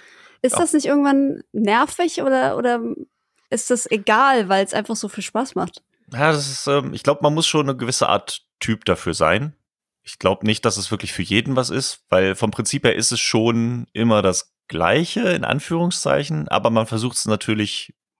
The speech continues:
Speaker 2: besser und optimaler hinzubekommen.
Speaker 1: Mhm.
Speaker 2: Wenn man, ne, man versucht's ja immer ein bisschen besser. Deswegen, ich würde auch für den Anfang nicht raten, irgendjemandem so einen mehrstündigen Run auszuprobieren.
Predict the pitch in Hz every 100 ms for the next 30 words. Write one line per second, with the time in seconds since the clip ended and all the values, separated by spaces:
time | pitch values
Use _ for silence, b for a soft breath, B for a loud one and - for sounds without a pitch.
0 | _ _ - - 110 - 101 87 92 87
1 | - 92 101 85 80 - - - 64 -
2 | _ _ _ _ _ 220 226 87 95 87
3 | 104 113 95 101 120 - 104 104 117 110
4 | 107 107 113 107 92 87 - - _ B
5 | B B B - 95 98 95 101 - 95
6 | 85 98 - 104 101 - 90 104 - 92
7 | 92 98 95 101 95 92 87 85 90 82
8 | 85 - _ 90 90 90 90 - 95 92
9 | 85 82 95 110 85 - - 82 80 80
10 | 90